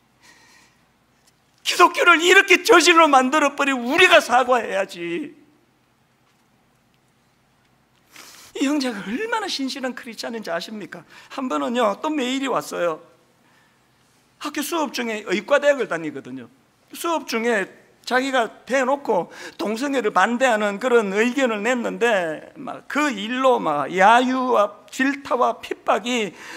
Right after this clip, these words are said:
얼마나 쏟아졌는지, 그 일 이후로 자꾸 식은땀이 흐르고 공황장애가 올 것 같은 그런 상황이었다고 메일이 왔는데,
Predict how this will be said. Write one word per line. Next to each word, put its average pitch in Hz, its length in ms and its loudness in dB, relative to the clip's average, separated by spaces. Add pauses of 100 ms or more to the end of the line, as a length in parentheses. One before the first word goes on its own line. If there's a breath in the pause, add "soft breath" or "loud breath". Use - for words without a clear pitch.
(180 loud breath)
얼마나 381 760 6
쏟아졌는지, 240 1040 0
그 302 480 2
일 254 280 -4
이후로 214 760 0
자꾸 - 260 -8
식은땀이 254 580 0
흐르고 208 460 -2 (280 loud breath)
공황장애가 302 760 2
올 208 240 0
것 233 140 -6
같은 226 340 -4
그런 302 260 2
상황이었다고 208 840 -4 (180)
메일이 214 340 -4
왔는데, 156 760 -6